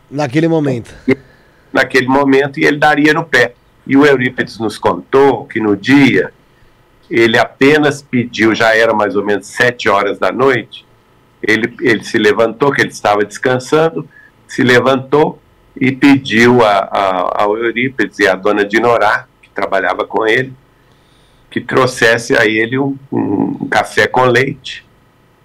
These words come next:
Speaker 2: e um lanche, se não me engano, um, um, um pão com manteiga. E ele lanchou. A única pergunta dele foi, "Qual foi o resultado do jogo? O Brasil ganhou?"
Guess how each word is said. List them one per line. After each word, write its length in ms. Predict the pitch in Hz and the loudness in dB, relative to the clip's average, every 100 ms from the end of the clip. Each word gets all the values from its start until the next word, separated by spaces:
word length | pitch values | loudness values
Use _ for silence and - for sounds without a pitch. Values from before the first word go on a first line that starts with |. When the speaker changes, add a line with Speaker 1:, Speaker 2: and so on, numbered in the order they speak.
| _ _ - | _ _ -8
Speaker 2:
e 520 | 110 110 120 131 - - | -4 -2 0 -2 -4 -6
um 240 | 113 113 123 | -2 2 4
lanche, 600 | 127 120 - - - - _ _ _ _ _ _ | 4 2 -2 -8 -10 -14 _ _ _ _ _ _
se 80 | - | -4
não 140 | 104 | 0
me 80 | 104 | 2
engano, 320 | 101 104 117 120 | 2 2 2 0
um, 480 | - - - - - | 0 -4 -10 -10 -6
um, 400 | - - - - | -4 -4 -6 -6
um 40 | 107 | -4
pão 260 | 107 107 | -2 -2
com 140 | 107 107 | -2 0
manteiga. 640 | 113 113 98 95 95 - _ _ _ - _ - | 0 0 0 0 -2 -16 _ _ _ -20 _ -4
E 100 | - | 2
ele 160 | 117 123 | 4 4
lanchou. 760 | 131 160 160 - 156 160 190 _ _ _ _ _ _ - | 4 2 0 -2 0 0 -2 _ _ _ _ _ _ -4
A 140 | 117 | 0
única 300 | 139 180 170 | 0 0 -2
pergunta 600 | - 139 117 120 123 120 104 | 0 0 0 0 -2 0 0
dele 280 | 117 127 | 0 0
foi, 340 | 123 104 95 - _ - _ | -4 -2 -2 -4 _ -20 _
"Qual 240 | 147 151 | 0 0
foi 320 | 147 - 180 160 | -2 -2 2 2
o 40 | |
resultado 800 | 139 127 127 120 - 95 95 92 | 4 2 0 -4 -2 0 0 -4
do 180 | 98 92 | -6 -6
jogo? 320 | 87 82 - - - _ _ _ - 135 | -4 -6 -6 -12 -12 _ _ _ -8 -2
O 80 | |
Brasil 460 | 123 123 104 92 95 | 2 2 2 0 0
ganhou?" 520 | 95 95 127 110 95 | 2 0 0 0 -2